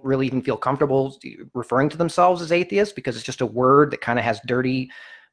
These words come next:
bad, you know, immoral connotations. Um, and that's always kinda bothered me. And I, I always like to be very outspoken about my atheism because I don't think there's anything wrong with being an atheist. I don't think there's anything wrong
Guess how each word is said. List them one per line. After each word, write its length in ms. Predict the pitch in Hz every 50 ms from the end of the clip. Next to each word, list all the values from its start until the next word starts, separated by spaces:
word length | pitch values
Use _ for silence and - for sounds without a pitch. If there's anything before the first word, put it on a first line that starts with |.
| _ _ 117
bad, 600 | 107 - 143 131 131 135 135 131 131 131 127 -
you 120 | - 135 127
know, 120 | 117 117 -
immoral 480 | 160 160 156 151 147 147 151 147 143 135
connotations. 1040 | 143 - 139 139 143 139 135 131 - 135 135 143 139 - 151 143 147 147 147 147 - _ - _ _ _ _ -
Um, 200 | - 131 127 127
and 80 | - 165
that's 180 | 214 220 226
always 200 | 240 233 233 220
kinda 220 | 220 - 214 202 175
bothered 360 | 139 135 139 139 139 139 127
me. 180 | 120 117 117 120
And 100 | 120 123
I, 60 | 135
I 180 | - 135 147
always 280 | 156 160 170 170 151 -
like 220 | 156 151 151 151
to 60 | - 147
be 120 | 139 135
very 220 | 123 131 131 135
outspoken 480 | 135 127 127 - - 131 131 127 - 127
about 220 | 117 120 123 123
my 100 | 131 123
atheism 540 | 127 123 123 120 - 123 123 127 117 123 120
because 180 | 123 - - 127
I 80 | 143
don't 160 | 175 226 190 -
think 140 | 170 165
there's 160 | 165 170 147 156
anything 260 | 156 160 151 151 151
wrong 480 | 147 147 151 175 214 185 131 123 113 - _
with 240 | 135 127 - _
being 200 | 131 127 127 120
an 60 | 120 123
atheist. 360 | 135 156 156 - 180 170 -
I 40 | -
don't 140 | 127 123 -
think 120 | 139 127
there's 120 | - 107 - -
anything 280 | 120 147 175 180 170
wrong 420 | 160 151 147 147 156 156 156 160